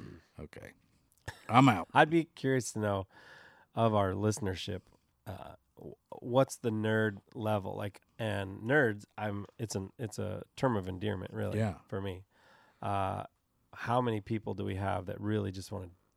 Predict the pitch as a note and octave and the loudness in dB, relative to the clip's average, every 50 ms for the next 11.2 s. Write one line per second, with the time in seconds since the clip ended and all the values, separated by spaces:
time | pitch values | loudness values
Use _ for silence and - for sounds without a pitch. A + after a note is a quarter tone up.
0 | _ _ _ - A2+ G2+ G#2 A2 - A#2+ G2+ A#2+ A#2+ A2+ G2+ F#2 F#2+ F#2 F2 E2 | _ _ _ -6 -4 -4 -4 -6 -8 -8 -6 -4 -2 -2 -2 -4 -6 -8 -10 -12
1 | F2 - _ _ _ _ _ - - G#2 G2 F#2+ G2+ G2+ G#2 - - G#2 G#2 G#2+ | -16 -20 _ _ _ _ _ -10 -10 -10 -8 -10 -12 -12 -12 -12 -12 -14 -14 -14
2 | - _ _ _ _ _ _ _ _ _ _ _ _ _ _ - - G#2+ G2 - | -18 _ _ _ _ _ _ _ _ _ _ _ _ _ _ -6 -4 -4 -4 -2
3 | - G#2 F#2 F#2 - - - A#2+ B2+ C#3 - - - - - _ _ _ _ _ | -2 -4 -2 -4 -4 -4 -2 -2 -2 -4 -6 -10 -14 -16 -18 _ _ _ _ _
4 | _ _ _ _ _ _ _ _ _ _ _ _ - - - _ _ _ _ - | _ _ _ _ _ _ _ _ _ _ _ _ -20 -20 -20 _ _ _ _ -16
5 | - - - - - - - - C3 - - - C3+ - B2 A2 - - - - | -16 -14 -16 -16 -18 -18 -10 -10 -10 -6 -4 -4 -4 -2 -4 -6 -6 -8 -12 -12
6 | - - B2 C#3+ C#3 - D#3 - C3+ C3 B2+ A#2 G#2 F#2 - _ - - B2 C3+ | 2 4 6 6 6 2 -2 -4 -2 -2 -2 -2 -4 -6 -8 _ -2 0 0 0
7 | - - - - C3 A2 G2+ F#2+ F#2 F2 - _ _ _ _ _ _ _ _ _ | 0 -4 -8 -6 -6 -6 -6 -6 -10 -12 -16 _ _ _ _ _ _ _ _ _
8 | _ _ _ _ _ _ - G#2+ F#2+ F2 _ - - _ _ - G2 F#2+ F#2+ F#2+ | _ _ _ _ _ _ -8 -8 -8 -10 _ -20 -20 _ _ -12 -10 -10 -10 -10
9 | F#2+ G2 F2 - A2 A2 F#2+ G2+ G#2 F2+ F2 F2+ F2 E2+ F2 F2 E2+ E2+ D#2+ D#2 | -12 -14 -12 -12 -12 -10 -8 -8 -8 -8 -6 -6 -6 -6 -6 -6 -6 -8 -10 -14
10 | - _ _ - A2 G2 F#2 F#2 - _ _ _ _ _ - G#2 G2+ - G#2 F#2+ | -18 _ _ -8 -8 -8 -8 -10 -12 _ _ _ _ _ -8 -8 -8 -6 -6 -6
11 | F#2+ F#2 F#2 | -6 -6 -8